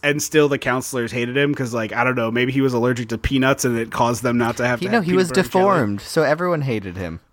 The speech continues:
Speaker 1: I see. I thought he wasn't deformed until after the accident.
Speaker 2: No, he died in the accident. He was
Speaker 1: Okay.
Speaker 2: always, I,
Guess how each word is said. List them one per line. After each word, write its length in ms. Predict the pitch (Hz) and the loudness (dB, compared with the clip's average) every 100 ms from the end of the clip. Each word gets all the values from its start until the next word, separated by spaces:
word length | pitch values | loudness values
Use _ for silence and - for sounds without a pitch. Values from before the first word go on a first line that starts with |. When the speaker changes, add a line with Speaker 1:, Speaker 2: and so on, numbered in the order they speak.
| _ | _
Speaker 1:
I 180 | 185 233 | -2 0
see. 140 | 262 262 | -2 -2
I 100 | 269 | 0
thought 220 | 339 320 | 2 4
he 80 | 302 | 4
wasn't 320 | 285 254 262 | 4 2 0
deformed 500 | 240 - 226 240 220 | -2 0 0 2 0
until 300 | 190 175 190 | 0 0 2
after 260 | 160 175 175 | 2 0 -2
the 140 | 151 | -2
accident. 560 | 147 170 - 95 76 - _ _ _ - | 0 -2 -6 -10 -12 -16 _ _ _ -8
Speaker 2:
No, 520 | 160 196 208 202 175 | 0 4 6 8 6
he 200 | 139 180 | 6 2
died 400 | 160 170 190 175 | 4 6 6 4
in 100 | 123 | 2
the 120 | 107 | 0
accident. 580 | 95 85 - 98 80 62 - _ - | 0 -2 -6 -8 -8 -10 -16 _ -10
He 180 | - 196 | -4 0
was 200 | 202 180 | 2 2
Speaker 1:
Okay. 80 | |
Speaker 2:
always, 320 | 160 170 175 165 | 2 2 2 2
I, 140 | 151 | 0